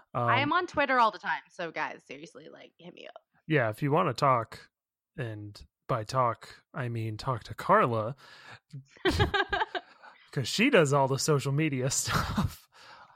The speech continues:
Speaker 2: You just need to do some stuff on Twitter, and bam,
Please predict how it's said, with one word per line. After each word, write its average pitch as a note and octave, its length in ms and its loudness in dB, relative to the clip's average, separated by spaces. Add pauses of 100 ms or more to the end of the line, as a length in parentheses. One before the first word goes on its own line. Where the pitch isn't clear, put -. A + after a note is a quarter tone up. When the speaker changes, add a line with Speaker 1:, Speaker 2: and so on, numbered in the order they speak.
(280)
Speaker 2:
You C#3+ 720 2
just D3+ 340 0
need A#2+ 360 -4
to A2+ 420 -6 (180)
do B2+ 200 -6
some A#2 180 -6
stuff A#2+ 300 -6
on G#2+ 160 -8
Twitter, G#2+ 420 -6
and A#2 260 -8
bam, E3 400 4